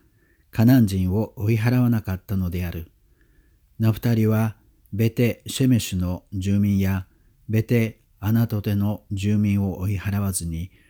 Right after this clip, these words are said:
その土地に住むカナン人のただ中に住んだ。しかし、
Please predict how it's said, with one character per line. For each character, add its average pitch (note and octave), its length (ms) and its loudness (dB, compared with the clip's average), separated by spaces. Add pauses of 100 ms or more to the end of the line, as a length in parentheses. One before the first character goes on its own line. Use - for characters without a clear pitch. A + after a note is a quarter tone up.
(140)
そ A#2 200 -4
の A#2+ 140 2
土 A#2+ 140 0
地 - 140 -4
に G#2+ 140 0
住 G#2+ 200 -2
む F#2 140 -2
カ G#2+ 180 -4
ナ C3 180 4
ン B2+ 60 2
人 F#2+ 240 -2
の E2+ 140 -4
た G2 160 -8
だ A2 140 0
中 F#2+ 240 -4
に E2+ 100 -6
住 F2 240 -6
ん E2 60 -6
だ。 F2 180 -12 (540)
し - 140 -12
か A#2+ 160 -2
し、 - 280 -10